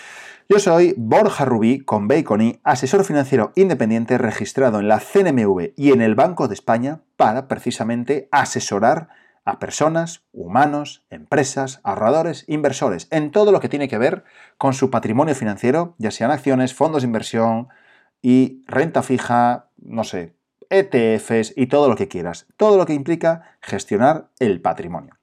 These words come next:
Bueno, ¿qué tal estás? Bienvenido, bienvenida. Eh, lo primero que quería hacer antes de arrancar el capítulo de hoy es pedirte disculpas,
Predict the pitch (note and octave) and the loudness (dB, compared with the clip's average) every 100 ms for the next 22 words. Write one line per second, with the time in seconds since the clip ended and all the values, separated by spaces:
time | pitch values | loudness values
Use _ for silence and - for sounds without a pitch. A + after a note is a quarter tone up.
0 | _ - - - - _ - F#3+ F#3 F#3+ | _ -20 -20 -20 -20 _ 0 4 4 2
1 | D3+ C3 F#3 G3 - - B2+ B2 D3+ D#3+ | 0 2 2 2 -6 -2 2 4 4 4
2 | C3+ A#2 B2 D3+ F#3+ - _ _ _ _ | 4 4 4 4 2 -2 _ _ _ _
3 | A2+ A#2+ A2+ A#2 B2 B2+ F3 E3 C#3+ C#3+ | -4 -2 2 2 2 2 4 2 4 2
4 | C3 C#3+ C#3 C3+ A#2+ A#2 A2 G#2+ C3+ C3 | 4 2 2 2 0 0 -2 0 0 0
5 | A#2 B2+ B2 A2 A#2 A#2 G2+ - C3 - | -2 0 2 4 4 2 0 0 0 -2
6 | - A2 G#2 C#3+ D3+ A2 F2+ - A2+ A2 | 0 0 0 -4 -2 -2 -2 -4 -4 -2
7 | D3+ E3 | -6 -8